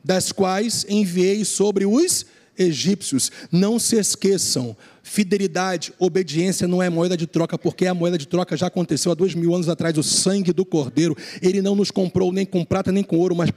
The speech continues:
foi pelo seu próprio sangue, ok? Mas só que na aliança que Deus estabelece com o seu povo, há a parte dele e há também o quê? A nossa parte.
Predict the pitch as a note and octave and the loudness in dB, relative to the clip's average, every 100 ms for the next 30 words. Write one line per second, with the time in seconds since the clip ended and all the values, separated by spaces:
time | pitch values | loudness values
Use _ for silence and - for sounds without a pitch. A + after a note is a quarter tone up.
0 | - F#3 E3+ F#3+ F3 F#3+ F3 F#3+ A3+ G3 | -2 -2 0 0 0 -2 0 -2 0 0
1 | F#3+ G3+ F#3 B2+ - G3 F#3+ A3 F4 E4 | 0 0 -2 -4 -4 -2 0 0 0 -4
2 | - _ _ _ _ _ _ _ _ - | -12 _ _ _ _ _ _ _ _ -4
3 | E3 G3+ G3+ - - C4 B3+ A#3+ A3 - | 2 2 2 0 2 0 0 0 0 -2
4 | - - _ _ _ _ - F#3 G#3 G#3+ | -20 -20 _ _ _ _ 0 2 4 2
5 | C4+ C#4+ C4 B3 E4+ G#4+ - D#4+ - A3+ | 2 2 4 4 4 2 2 0 0 2
6 | A#3+ G#3 A#3 G#3 G3+ G3 - G3 F#3 F3+ | 2 0 -2 0 2 0 0 -2 0 0
7 | - G#3+ D#4+ C4+ F3+ - - - G#3 G#3+ | 0 0 2 -2 -4 -12 -20 -4 -2 0
8 | G3+ - G#3+ - A#3 G3+ A3 B3 G#4 A#4+ | -2 -2 -4 0 0 2 2 2 2 0
9 | - - - _ _ D3+ G3 F#3+ G3 F#3+ | -2 -20 -20 _ _ -2 0 2 0 2
10 | C#4 F4 C#4+ G3 B2 - _ _ D#3 C#3+ | 2 2 2 0 -4 -20 _ _ -4 -2
11 | C#3 D#3 D4 D4 D4 C#4 - - | 0 -2 -4 -6 -6 -6 -10 -18